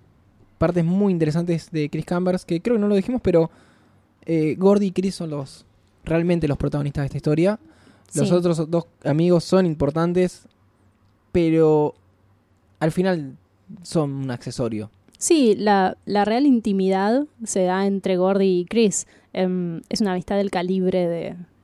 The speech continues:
Speaker 2: Red, Redding y Andy Dufresne, que charlamos en el
Speaker 1: Ujú.
Speaker 2: capítulo anterior.
Speaker 1: Y en esto de ser accesorios, una cosa que le dice Chris Chambers es que tiene que soltar un poco eso a esa gente, que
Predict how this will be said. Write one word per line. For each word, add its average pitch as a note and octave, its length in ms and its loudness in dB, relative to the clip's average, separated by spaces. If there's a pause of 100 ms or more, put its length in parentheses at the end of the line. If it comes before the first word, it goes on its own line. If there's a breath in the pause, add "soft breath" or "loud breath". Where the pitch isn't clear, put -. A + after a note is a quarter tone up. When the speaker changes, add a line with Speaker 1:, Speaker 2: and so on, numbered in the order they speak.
(280)
Speaker 2:
Red, F3 540 -6 (100)
Redding F3 520 -2
y E3+ 160 -6
Andy D#3+ 280 -6
Dufresne, E3+ 460 -2 (180)
que E3+ 160 -4
charlamos E3+ 380 0
en C#3+ 60 2
el D#3 40 2
Speaker 1:
Ujú. E3+ 80 0
Speaker 2:
capítulo F3 280 -4
anterior. E3+ 440 -4 (480 soft breath)
Speaker 1:
Y D3 120 0
en E3 60 4
esto G3 220 2
de D#3 240 4
ser E3+ 160 -2
accesorios, F3 640 2
una E3+ 200 0
cosa F3 200 0
que D#3 80 0
le D#3 40 2
dice E3 240 0
Chris E3 240 -2
Chambers F3 460 0 (1700 soft breath)
es F#3+ 100 0
que F3+ 160 2
tiene F3+ 240 -2
que D#3 80 -2
soltar D3 280 -2
un C3+ 100 -6
poco C3 240 -2
eso - 260 -10 (640)
a D3+ 80 -10
esa C3 160 -8
gente, A#2+ 420 -10 (220)
que C3 300 -6